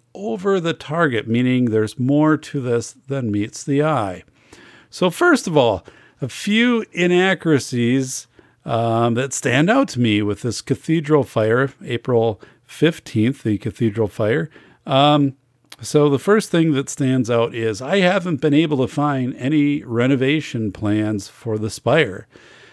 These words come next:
Haven't been able to go online, things that might have been posted in the paper, things a day or two after the fire, saying, "Here is the spire, here's the actual part where the, the work was being done." Now, we saw all of that intricate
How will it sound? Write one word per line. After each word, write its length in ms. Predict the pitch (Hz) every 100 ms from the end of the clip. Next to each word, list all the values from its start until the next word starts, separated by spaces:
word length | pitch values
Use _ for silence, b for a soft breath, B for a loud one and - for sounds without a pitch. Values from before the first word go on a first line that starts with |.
| B _
Haven't 260 | 120 113
been 140 | 120 123
able 220 | 123 127
to 60 |
go 120 | 110 117
online, 640 | 123 107 113 123 127 123 b b
things 380 | _ 135 123 - -
that 340 | 107 - 120
might 120 | 107
have 120 | 123 110
been 120 | 104
posted 500 | - 113 120 - 117
in 140 | 113
the 60 | 98
paper, 540 | - 180 190 180 175
things 480 | - 127 117 117 104
a 100 | 101 _ _ -
day 240 | 107 123
or 100 | 120
two 300 | - 127 123
after 540 | 110 120 127 - 139
the 100 | 127
fire, 500 | 120 127 131 131 131 - B B B
saying, 540 | - - 107 107 107 101
"Here 280 | 165 240
is 280 | 196 170 131
the 340 | 139 123 127 113
spire, 640 | - - 139 147 143 139
here's 380 | 107 131 139 117
the 160 | 117 -
actual 460 | 120 120 - 127
part 320 | - - 113 -
where 180 | 113
the, 240 | 104 98 95 b b -
the 80 | 110
work 300 | 131 139 127
was 140 | 104
being 260 | 113 120 113
done." 240 | 117 110
Now, 160 | 113 117
we 140 | 117
saw 400 | - - 214 202
all 260 | 139 165 160
of 100 | 127
that 220 | 117 117
intricate 760 | 139 139 127 117 - 110 101